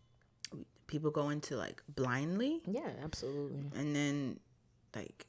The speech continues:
Speaker 1: you feel like it's unbalanced or, you know what I mean? So many different things happen in financial
Speaker 2: I agree.
Speaker 1: situations in a marriage. And I just feel like maybe there needs to be, like, a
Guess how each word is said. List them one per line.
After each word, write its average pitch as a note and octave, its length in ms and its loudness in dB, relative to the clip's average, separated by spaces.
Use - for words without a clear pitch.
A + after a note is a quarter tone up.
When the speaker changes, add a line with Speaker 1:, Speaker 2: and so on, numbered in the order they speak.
Speaker 1:
you C3+ 120 -2
feel C3+ 220 4
like B2 180 2
it's A2+ 140 -4
unbalanced D3 920 2
or, A#2 360 0
you A#3+ 160 8
know E4 60 8
what E4 60 8
I D#4 40 8
mean? C#4+ 120 8
So B3 140 4
many C4 200 8
different F3+ 340 4
things E3+ 200 0
happen D#3+ 360 2
in C3 140 2
financial C#3+ 420 4
Speaker 2:
I - 20 4
agree. F#3+ 180 8
Speaker 1:
situations C3+ 360 4
in B2+ 80 2
a A#2+ 60 0
marriage. A#2 440 2
And C3+ 80 0
I C3+ 40 0
just C#3 160 -4
feel C#3 100 0
like B2+ 240 0
maybe D3+ 380 6
there C#3+ 200 10
needs C3+ 280 2
to B2+ 100 2
be, A2 320 4
like, D#2 220 0
a D3 80 0